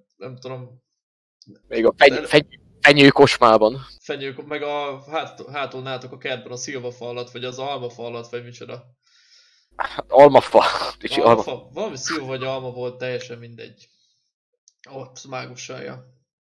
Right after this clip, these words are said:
Speaker 2: Hát, figyelj, ahogy én ki voltam téve, hogyha ennyire be-, belemegyünk. Ja, mágusba. Én először mágussal,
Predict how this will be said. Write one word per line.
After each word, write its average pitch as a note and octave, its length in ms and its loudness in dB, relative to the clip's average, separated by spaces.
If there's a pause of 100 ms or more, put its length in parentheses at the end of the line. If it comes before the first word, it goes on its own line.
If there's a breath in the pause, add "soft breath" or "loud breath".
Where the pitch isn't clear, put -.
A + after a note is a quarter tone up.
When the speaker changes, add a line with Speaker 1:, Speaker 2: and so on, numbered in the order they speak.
(1200)
Speaker 2:
Hát, A#2 520 6 (580)
figyelj, A2 340 2
ahogy C3+ 340 6
én D3+ 280 0
ki - 140 -20
voltam F#2+ 380 -4
téve, G#2 260 2
hogyha G#2 280 2
ennyire G2+ 240 0
be-, F#2+ 260 -2 (180)
belemegyünk. - 640 0 (720)
Ja, F2+ 180 0 (100)
mágusba. F#2+ 560 2 (200)
Én C3+ 340 10
először C3 680 10 (1000)
mágussal, G#2 840 4